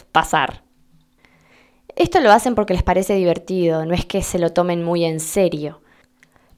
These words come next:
Pero hay otra gente que realmente se toma sus cábalas en serio. Para ellos sus cábalas son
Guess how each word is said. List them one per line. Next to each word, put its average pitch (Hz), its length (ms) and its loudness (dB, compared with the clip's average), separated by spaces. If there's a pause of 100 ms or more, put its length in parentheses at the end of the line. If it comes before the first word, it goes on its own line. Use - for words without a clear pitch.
Pero 370 160 2
hay 349 100 4
otra 339 180 0
gente 330 360 -4
que - 340 -6
realmente 302 760 0
se 185 120 -8
toma 196 220 -2
sus 190 160 -10
cábalas 202 420 -2
en 180 100 -8
serio. 160 520 -6 (1080)
Para 254 240 6
ellos 349 280 0
sus 247 160 -8
cábalas 277 380 -2
son 285 340 -6